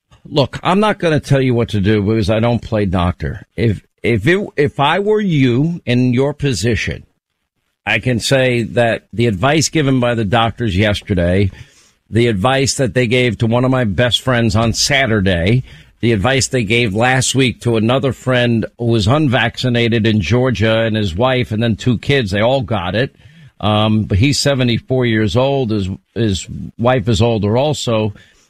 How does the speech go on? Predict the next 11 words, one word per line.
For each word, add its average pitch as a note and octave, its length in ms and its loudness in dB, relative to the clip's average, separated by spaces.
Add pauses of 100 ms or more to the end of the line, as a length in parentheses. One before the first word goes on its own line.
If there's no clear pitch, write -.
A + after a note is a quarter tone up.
(120)
Within B2 260 2
twenty-four E3+ 580 0
hours C3 400 2
of A#2+ 120 0
their B2 120 2
diagnosis, A#2 840 0
they A2+ 240 0
had G#2+ 400 0
the A2 360 2
Regeneron B2 720 0
infusion, G#2+ 720 0